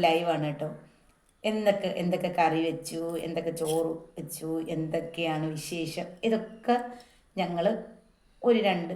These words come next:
രണ്ടരയൊക്കെ ആകുമ്പോൾ കൂടും. ചിലപ്പോൾ ഒരു ഒന്നര വരെ കാണും, ചിലപ്പോൾ ഒരു രണ്ട് മണി വരെ. കൊച്ചു കൊച്ച് എന്ന് വെച്ചാൽ വീട്ടിൽ ചുമ്മാതിരിക്കുന്ന സ്ത്രീകൾ, വീട്ടു ജോലിയൊക്കെ കഴിഞ്ഞ് ഉച്ചയ്ക്ക് കിടന്ന് ഉറങ്ങുന്ന അവരെല്ലാം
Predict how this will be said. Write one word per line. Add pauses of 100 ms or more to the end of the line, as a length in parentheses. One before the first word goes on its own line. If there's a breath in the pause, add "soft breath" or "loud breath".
(140)
രണ്ടരയൊക്കെ
ആകുമ്പോൾ
കൂടും.
ചിലപ്പോൾ
ഒരു
ഒന്നര
വരെ
കാണും,
ചിലപ്പോൾ
ഒരു
രണ്ട്
മണി
വരെ. (480 loud breath)
കൊച്ചു
കൊച്ച്
എന്ന്
വെച്ചാൽ
വീട്ടിൽ (380)
ചുമ്മാതിരിക്കുന്ന (580)
സ്ത്രീകൾ,
വീട്ടു
ജോലിയൊക്കെ
കഴിഞ്ഞ്
ഉച്ചയ്ക്ക്
കിടന്ന്
ഉറങ്ങുന്ന (240)
അവരെല്ലാം